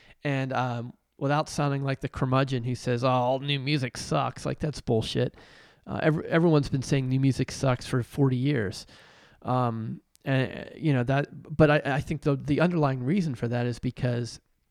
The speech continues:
we, we make that connect-, those of us who love music make that connection to popular music, uh, in the, in that age range.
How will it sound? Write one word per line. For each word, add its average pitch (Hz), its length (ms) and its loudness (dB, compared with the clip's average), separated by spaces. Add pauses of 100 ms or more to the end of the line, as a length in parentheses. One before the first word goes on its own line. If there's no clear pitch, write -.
(520)
we, 135 480 6
we 151 240 6
make 135 320 0
that 127 240 -2
connect-, 123 300 -4
those 135 220 2
of 127 100 0
us 123 160 -2
who 123 100 -2
love 117 280 -2
music 123 440 2
make 123 220 -4
that 120 180 -4
connection 117 640 -4 (640)
to 147 460 6
popular 127 440 -2
music, 117 600 -6
uh, 107 380 -6 (420)
in 147 180 2
the, 131 260 -2
in 139 160 -2
that 127 200 -2
age 156 260 -2
range. - 440 -12